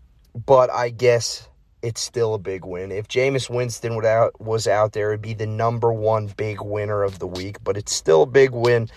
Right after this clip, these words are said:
whenever Captain Kirk gets a victory. Congratulations, Kirk Cousins. Keep grinding away. And the third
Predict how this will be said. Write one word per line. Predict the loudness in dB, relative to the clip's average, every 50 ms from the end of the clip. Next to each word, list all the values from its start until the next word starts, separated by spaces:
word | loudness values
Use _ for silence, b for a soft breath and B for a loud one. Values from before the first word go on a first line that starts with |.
| b b b b b
whenever | b 4 4 4 4 4 2 -2
Captain | 2 4 4 4 4 2 0 -4 -4
Kirk | -2 0 0 0 0 -2
gets | 0 0 0 0 0
a | -2 -4
victory. | -2 -2 -2 -2 -2 -4 -4 -2 -2 -2 -4 -6 B B B B B B
Congratulations, | -4 0 4 8 8 8 8 6 4 2 2 0 0 0 -2 -4 -4 -6 -6
Kirk | -2 2 4 4 4 2 0
Cousins. | -2 -2 -2 -2 -4 -6 -10 -12 -12 b b b b b b
Keep | -6 -4 -2 -2 -2 -4 -6 -10 b b b b b
grinding | 2 4 4 4 4 2 2 0 0 -2 -4 -4 0
away. | 0 0 2 2 4 4 6 6 4 2 0 b b b b b b b b
And | b -2 0 0
the | 0 -2
third | -2 2 4 6 6 6 6 4 0